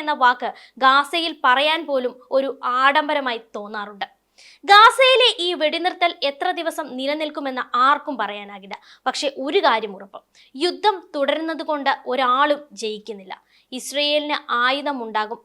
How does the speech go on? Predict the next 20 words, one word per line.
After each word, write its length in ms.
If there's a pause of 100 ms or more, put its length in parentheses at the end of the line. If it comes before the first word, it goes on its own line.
(140)
അമേരിക്കയ്ക്ക് 580 (140)
ശക്തിയുമുണ്ടാകും, 840
പക്ഷേ 260 (420)
ഗാസയിലെ 540 (120)
ജനങ്ങൾക്ക് 480 (180)
ജീവിക്കാനുള്ള 680 (280)
ആഗ്രഹം 360 (100)
മാത്രമേ 380 (140)
ബാക്കിയുള്ളൂ. 480 (560)
സമാധാനത്തിന്റെ 760 (100)
മുഖം 200 (120)
കാണാനാകുന്ന 760 (120)
ദിവസം 360
വരെ 160 (360)
ലോകം 360 (140)
മൗനം 400
പാലിക്കുന്നത് 580
തന്നെയാണ് 400 (180)
യഥാർത്ഥ 500
കുറ്റം. 220